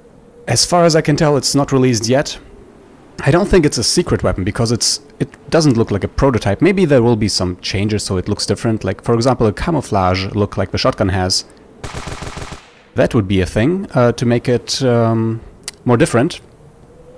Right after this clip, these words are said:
Let me just check. The ga-, the gun I'm talking about, which is, uh, very similar, is the Signal D-,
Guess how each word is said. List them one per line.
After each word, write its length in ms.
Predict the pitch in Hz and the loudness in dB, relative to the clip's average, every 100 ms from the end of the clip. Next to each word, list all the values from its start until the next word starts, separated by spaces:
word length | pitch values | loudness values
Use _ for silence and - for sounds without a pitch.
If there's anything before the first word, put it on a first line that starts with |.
| - - - - - - - - - - - - | -20 -20 -20 -20 -20 -20 -20 -20 -20 -20 -16 -10
Let 120 | 113 | -6
me 80 | 113 | -6
just 200 | 104 - | -6 -4
check. 260 | 110 - | -6 -4
The 180 | - 110 | -4 -4
ga-, 320 | - - 135 | -4 -2 -2
the 160 | - 110 | -2 0
gun 160 | 123 | 2
I'm 120 | 131 110 | 2 0
talking 300 | 147 160 175 | -2 0 0
about, 400 | 147 156 160 123 | 2 0 0 -4
which 160 | 113 | -4
is, 260 | 113 98 98 | -4 -6 -4
uh, 440 | 101 101 101 110 113 - - - - - | -2 0 -2 -4 -8 -18 -20 -20 -16 -4
very 160 | 107 | -2
similar, 420 | 101 - 147 147 143 | -2 0 2 2 2
is 200 | 117 107 | 0 -2
the 100 | 101 | -2
Signal 300 | - 110 110 | 0 0 0
D-, 260 | 101 104 | -2 -6